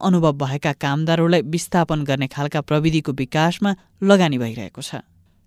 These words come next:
जसले गर्दा अन्तत नयाँ प्रविधिकै कारणले भएका कामदार सङ्ख्यामा कटौती गर्नुपर्ने हुन्छ। व्यवसाय सम्बन्धी नियमनहरू सम्बन्धी भएका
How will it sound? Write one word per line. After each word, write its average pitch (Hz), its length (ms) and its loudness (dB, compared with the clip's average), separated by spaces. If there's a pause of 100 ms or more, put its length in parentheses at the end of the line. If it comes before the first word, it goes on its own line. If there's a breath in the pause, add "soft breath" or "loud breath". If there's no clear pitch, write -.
(100)
जसले 240 360 0
गर्दा 233 320 6
अन्तत 208 640 2
नयाँ 180 260 4
प्रविधिकै 202 540 2
कारणले 170 560 2 (300 soft breath)
भएका 143 440 0
कामदार 175 460 4
सङ्ख्यामा 156 540 -4 (280 soft breath)
कटौती 180 340 2
गर्नुपर्ने 127 520 -4
हुन्छ। 117 260 -8 (420)
व्यवसाय 269 540 2
सम्बन्धी 226 520 4
नियमनहरू 202 540 6
सम्बन्धी 156 460 0
भएका 143 560 0